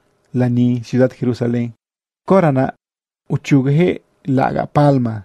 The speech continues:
Ta viaje yelezaje Jesús toneza. Kaora bedilaje lebe uneje zizo.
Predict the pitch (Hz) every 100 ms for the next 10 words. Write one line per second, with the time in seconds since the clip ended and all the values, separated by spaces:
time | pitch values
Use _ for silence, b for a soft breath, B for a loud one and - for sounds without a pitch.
0 | _ _ _ _ _ - 113 123 156 156
1 | 127 127 _ _ _ - 131 131 131 120
2 | 139 107 120 117 113 123 123 - 113 110
3 | 107 104 98 _ _ _ _ _ - 185
4 | 170 127 117 - _ _ _ _ - 127
5 | 117 123 120 113 147 147 127 123 _ _
6 | _ _ 143 135 127 117 165 123 135 139
7 | 123 135 131